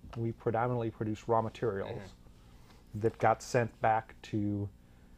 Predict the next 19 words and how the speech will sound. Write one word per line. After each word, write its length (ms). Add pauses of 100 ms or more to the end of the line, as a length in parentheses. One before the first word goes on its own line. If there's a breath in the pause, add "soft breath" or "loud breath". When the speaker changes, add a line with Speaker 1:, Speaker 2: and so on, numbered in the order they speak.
(220 soft breath)
Speaker 1:
England 400
or 80
to 100
Spain. 500 (1120 soft breath)
Speaker 2:
All 160
right, 280 (260)
we 60
gotta 200
stop 340
for 140
a 140
station 380
break 300
now. 380 (1040 soft breath)
So 220
when 100
we 120
come 180
back, 400